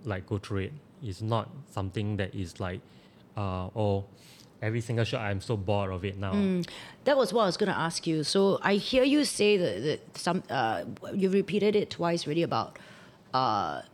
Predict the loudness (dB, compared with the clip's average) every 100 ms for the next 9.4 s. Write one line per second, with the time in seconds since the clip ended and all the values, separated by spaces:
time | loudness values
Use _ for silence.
0 | -16 -4 2 4 4 2 0 2 2 2
1 | 2 -2 -10 -20 -20 -20 -16 -6 -2 -2
2 | -2 0 2 2 -2 0 0 0 0 0
3 | 0 -4 -4 -4 -4 -10 -20 -20 -6 2
4 | 4 4 6 6 4 2 2 2 4 4
5 | 2 0 -2 -4 -14 -20 -20 -20 -20 -20
6 | -20 -20 -20 -2 0 2 2 0 2 0
7 | 0 -2 -6 -2 2 4 2 2 2 4
8 | 6 4 4 4 2 2 2 0 -4 -6
9 | -4 -4 -6 -8